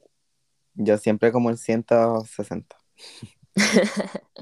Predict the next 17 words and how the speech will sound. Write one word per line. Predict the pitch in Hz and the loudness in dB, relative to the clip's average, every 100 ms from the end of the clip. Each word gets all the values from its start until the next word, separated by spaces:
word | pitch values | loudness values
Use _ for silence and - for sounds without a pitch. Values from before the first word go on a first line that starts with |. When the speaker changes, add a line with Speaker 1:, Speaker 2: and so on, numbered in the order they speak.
| - - | -16 -6
Speaker 1:
Yo | 113 107 | 0 2
como | 117 117 - | 2 0 0
uno | 107 110 | 0 2
más | 120 117 | 0 0
del | 117 | -2
montón, | 117 113 - 95 92 | -2 -2 -2 -2 -2
weón. | 87 - _ _ _ _ _ _ _ _ _ _ _ - 180 | -6 -10 _ _ _ _ _ _ _ _ _ _ _ -20 -16
Speaker 2:
Eh, | 175 180 185 190 _ _ _ _ _ _ _ _ _ _ _ | -12 -10 -10 -12 _ _ _ _ _ _ _ _ _ _ _
pero | 220 214 | -4 -2
Speaker 1:
Pero, | 185 170 | -2 -2
Speaker 2:
bueno. | |
Speaker 1:
ay, | 185 | -6
qué | 185 | -8
rabia. | - - - _ _ _ _ _ _ _ - - - _ _ _ _ 196 196 202 | -12 -14 -16 _ _ _ _ _ _ _ -20 -20 -20 _ _ _ _ -6 -2 0
Y | 202 220 226 | 2 2 2
bueno, | 214 220 | 0 -2
Speaker 2:
Em, | 233 | -6